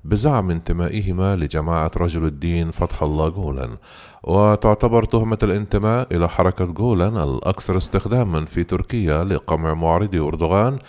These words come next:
إذا تم القبض على نحو مائتان وخمسون ألف تركي وسجن ستة وتسعون ألفا منهم منذ الانقلاب الفاشل في عام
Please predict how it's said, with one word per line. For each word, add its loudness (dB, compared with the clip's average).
إذا -2
تم -2
القبض -2
على -2
نحو -4
مائتان -2
وخمسون -2
ألف -2
تركي 0
وسجن 2
ستة -2
وتسعون 0
ألفا -2
منهم -6
منذ -6
الانقلاب 0
الفاشل 0
في 4
عام 4